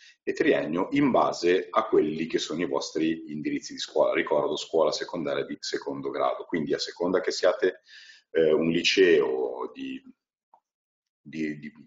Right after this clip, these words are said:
un tipo piuttosto che un altro, oppure un istituto tecnico, un istituto professionale, potete decidere in base alle materie e alle discipline che trattate a scuola quale di queste licenze poter usufruire. Quindi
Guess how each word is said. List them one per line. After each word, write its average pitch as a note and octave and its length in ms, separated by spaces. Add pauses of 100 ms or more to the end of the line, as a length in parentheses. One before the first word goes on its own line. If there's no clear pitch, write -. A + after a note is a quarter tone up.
(140)
un D#2+ 180
tipo F2 320
piuttosto E2+ 440
che E2 60
un F2 80
altro, E2+ 320
oppure - 200
un C#2+ 60
istituto D2 420
tecnico, - 460
un - 80
istituto D#2 440
professionale, D#2 920 (340)
potete G2 380
decidere F2+ 440
in D2+ 120
base D2+ 260
alle C#2 140
materie D2 720 (280)
e - 40
alle D2+ 100
discipline E2 460
che - 140
trattate - 420
a - 20
scuola D#2 360
quale D#2 360
di D#2 80
queste D2+ 300
licenze D2 500
poter C#2 720
usufruire. C2+ 500
Quindi C#2+ 340